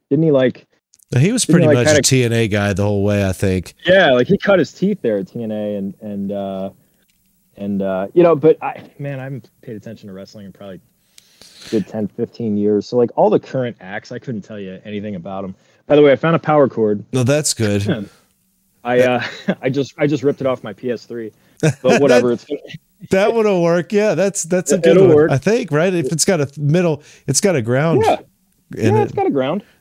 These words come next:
Speaker 2: Okay,
Speaker 1: Yeah, it's
Speaker 2: then you're
Speaker 1: fine.
Speaker 2: good. I'm trying to give,
Speaker 1: It's fine.
Speaker 2: try to give old Hu-, Hulkster here the big elbow drop. Let's see if I can do it. Boom! Oh, I missed. Oh, goodness.
Speaker 1: All right, man. Let's, let's do this.
Speaker 2: Yeah,
Speaker 1: I'm
Speaker 2: let's
Speaker 1: gonna
Speaker 2: get a
Speaker 1: shoot
Speaker 2: test
Speaker 1: here.
Speaker 2: run here. So.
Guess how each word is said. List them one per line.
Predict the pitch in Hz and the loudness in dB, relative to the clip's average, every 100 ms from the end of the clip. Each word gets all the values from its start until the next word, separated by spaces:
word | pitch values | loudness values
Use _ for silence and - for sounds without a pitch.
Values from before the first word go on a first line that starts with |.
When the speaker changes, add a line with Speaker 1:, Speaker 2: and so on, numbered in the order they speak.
| - | -2
Speaker 2:
Okay, | 113 107 | 0 2
Speaker 1:
Yeah, | |
it's | 104 | 2
Speaker 2:
then | - | 4
you're | 139 | 2
Speaker 1:
fine. | |
Speaker 2:
good. | 113 95 98 - _ _ _ 123 | 2 -2 -4 -10 _ _ _ -4
I'm | |
trying | - 170 | 0 0
to | 143 | 0
give, | 123 | 0
Speaker 1:
It's | 117 | 0
fine. | 104 175 110 | 0 -2 0
Speaker 2:
try | - 151 | -2 0
to | 139 | 0
give | 131 117 | 0 0
old | 117 110 | 0 0
Hu-, | 123 - | -2 -2
Hulkster | 110 123 - 120 | -2 -2 -2 -2
here | 107 110 | 0 0
the | 101 | 0
big | 95 107 | 0 -2
elbow | 107 110 107 | 0 0 0
drop. | 92 107 101 | 0 -2 -2
Let's | 110 | -4
see | - | -2
if | 117 110 | -2 -2
I | |
can | 98 95 | -2 0
do | 110 | 0
it. | 104 92 | -2 0
Boom! | 208 254 269 247 202 | 0 0 -2 -2 -2
Oh, | 208 214 | 0 0
I | 185 | 0
missed. | 170 151 - - - _ _ _ _ _ _ _ _ _ _ _ _ - | -2 -2 -4 -8 -16 _ _ _ _ _ _ _ _ _ _ _ _ -4
Oh, | 120 113 104 | -2 0 0
goodness. | 90 | 0
Speaker 1:
All | 101 | 0
right, | 95 | 0
man. | 101 131 | 0 -2
Let's, | 143 - | -4 -6
let's | 160 - | -6 -6
do | 208 | -4
this. | 220 107 - - | -2 -2 -4 -6
Speaker 2:
Yeah, | 117 143 | -2 0
Speaker 1:
I'm | 180 | 0
Speaker 2:
let's | 190 | -2
Speaker 1:
gonna | - 175 | -2 -2
Speaker 2:
get | |
a | 202 | 0
Speaker 1:
shoot | 160 | 0
Speaker 2:
test | 156 - | -2 -2
Speaker 1:
here. | 107 | -2
Speaker 2:
run | 95 | -2
here. | 95 90 - _ _ _ _ _ _ _ _ - _ _ _ _ _ _ _ _ _ _ _ _ | -2 -4 -8 _ _ _ _ _ _ _ _ -20 _ _ _ _ _ _ _ _ _ _ _ _
So. | - 113 104 101 101 | -4 0 0 0 -2